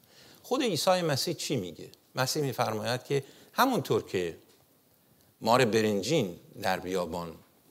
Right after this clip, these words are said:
بلند شد، پسر انسان نیز باید بلند کرده شود. کتاب بعدی کتاب تثنیه است، فصل هجده، آیه پونزده. کلام خدا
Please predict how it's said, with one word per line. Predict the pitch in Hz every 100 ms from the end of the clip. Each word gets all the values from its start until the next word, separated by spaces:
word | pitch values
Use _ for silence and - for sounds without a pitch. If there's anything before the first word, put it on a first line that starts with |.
| - - _ _ - -
بلند | 98 92 92 87
شد، | - 190 233 262 - _ _ _
پسر | - 107 131
انسان | 127 95 90 147 196
نیز | 180 156 -
باید | 95 98 113 120 - - - - - - - -
بلند | - 101 92 87 -
کرده | - 92 85 95
شود. | - 95 - - -
کتاب | - 180 262 269
بعدی | 175 156 147 135 180 87 - - _ _ _ _ _ _ _ _ _ _ _ _
کتاب | - 117 139
تثنیه | 139 104 95 - 98 101
است، | 85 - - - - _ _ _ _ -
فصل | 151 - 143
هجده، | 143 95 117
آیه | 143 110 107
پونزده. | 110 - 95 92 85 98 87 85 _ _ _ _ _ _ _ _ _ _ _ _ _ _ - - -
کلام | 127 139 123
خدا | 113 117 151